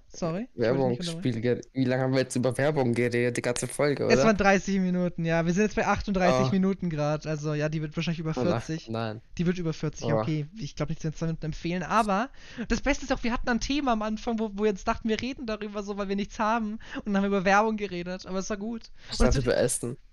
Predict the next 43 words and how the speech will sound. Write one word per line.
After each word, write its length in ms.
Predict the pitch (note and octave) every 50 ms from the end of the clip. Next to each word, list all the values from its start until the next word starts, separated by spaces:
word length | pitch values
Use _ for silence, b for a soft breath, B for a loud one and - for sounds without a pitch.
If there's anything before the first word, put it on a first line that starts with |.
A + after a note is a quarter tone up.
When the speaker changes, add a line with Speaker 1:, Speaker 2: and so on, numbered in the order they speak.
| - -
Speaker 1:
und 100 | G#3+ G#3+
ich 80 | G#3 G#3
bin 80 | - A3+
ein 40 | G#3+
bisschen 240 | A#3+ - C4 A#3
traurig, 340 | - - A3+ A3+ A#3+ B3 A3+
weil 80 | G#3 F3+
es 80 | -
eh 100 | F#3 A#3
keiner 240 | A3+ - A#3+ F#3+ F3
anhören 360 | E3+ F3+ F#3 G3 F#3 F3+ E3+
wird, 260 | E3 F3 F3+ F3+ - -
weil 180 | G#3+ G3 G3 F#3+
ich 100 | F#3 G3
weiß, 360 | G3+ G3 G3+ A3+ G#3+ - -
wir 80 | G3 G3+
haben 120 | G3 G3 F#3+
so 180 | F3+ F#3 F#3+
drei 220 | F3 G3+ F#3 F#3+ G3+
Speaker 2:
Ja. 100 | - -
Speaker 1:
Wiedergaben 240 | A#3+ A3 G#3 F#3 F#3
auf 80 | -
die 80 | - F#3
letzte 200 | F3+ - - G3+
Folge, 380 | - - F#3 E3+ E3 E3+ F#3 G#3
also 280 | G3 F#3+ F#3 E3+ F3+ F#3
hört 120 | G3+ G#3
uns 80 | C#3 D#3+
Speaker 2:
Aber 160 | F#3 E3+ E3
Speaker 1:
das 80 | E3+ -
an. 60 | G#3+ D#3+
Speaker 2:
es 80 | D3+ C#3+
ist 200 | C#3+ D3+ - -
gut, 260 | - E3+ F#3 E3+ -
weil 140 | C3+ C#3 C#3
dann 160 | C3+ C#3+ C3+
kann 160 | - - D#3+ -
keiner 300 | - C#3 D#3+ D3+ D#3 C#3+
unsere 220 | A#2 A2 C3 C3+
tolle 300 | - - - D#3 D3 D3
Idee 220 | D3 C#3+ - D#3+ D#3+
klauen. 680 | - - - - - - - - - - C4 C4 A#3
Speaker 1:
Stimmt. 600 | - - - - - - C4+ D4+ E4 E4+ E4+ E4